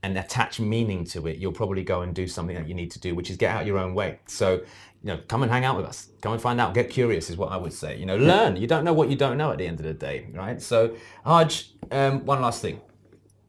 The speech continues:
Speaker 1: Clearly, people have been moved by your story. I'm very, very sure. There's gonna be people out there right now that I think are listening to this that have gone through addictions, have, um, been in a dark place, have felt like ending their lives. There's, there's lots of people out there that are
Speaker 2: Yeah.
Speaker 1: listening to this, but,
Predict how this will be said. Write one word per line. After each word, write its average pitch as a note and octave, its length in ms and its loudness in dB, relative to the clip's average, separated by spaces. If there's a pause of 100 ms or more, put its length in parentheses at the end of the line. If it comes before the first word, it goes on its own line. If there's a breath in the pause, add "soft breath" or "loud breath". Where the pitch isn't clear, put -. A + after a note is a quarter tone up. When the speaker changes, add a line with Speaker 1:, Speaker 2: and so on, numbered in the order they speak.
(140)
Speaker 1:
Clearly, E3 320 6
people B2 240 0
have G#2 80 0
been G#2+ 160 0
moved G2+ 220 -2
by F#2+ 120 2
your F2+ 100 -2
story. F#2+ 240 2
I'm F#2+ 120 -2
very, A#2+ 340 8
very F2+ 240 2
sure. D#2 260 -4
There's F#2 140 -2
gonna A#2 120 0
be A#2+ 100 2
people A2+ 280 0
out F2 120 -2
there G2 140 0
right F2+ 180 -2
now F2+ 160 -2
that F2+ 120 -4
I F#2 100 -4
think F#2 320 -6
are F2+ 160 -2 (160 loud breath)
listening A2 380 0
to - 80 -8
this F#2 180 -2
that F2+ 160 -2
have F#2+ 160 -4 (200 loud breath)
gone A2+ 180 4
through G#2 180 -2
addictions, E2 600 -6
have, F#2 240 -4 (260 loud breath)
um, F#2 400 -2
been A#2+ 120 8
in A#2 80 6
a G2+ 60 4
dark F2+ 400 2
place, D#2+ 280 -6
have F#2 120 -4
felt B2+ 240 4
like G2+ 220 0
ending G2 280 -2
their F2 120 -2
lives. E2+ 300 -4
There's, A#2 140 -2
there's A#2+ 180 4
lots D3 220 6
of D3+ 100 -4
people A#2+ 240 2
out G2 80 0
there A2 80 2
that G2+ 140 0
are G#2 40 2
Speaker 2:
Yeah. A2 60 4
Speaker 1:
listening G#2+ 320 -2
to F#2+ 80 -6
this, F#2+ 160 -2
but, - 280 2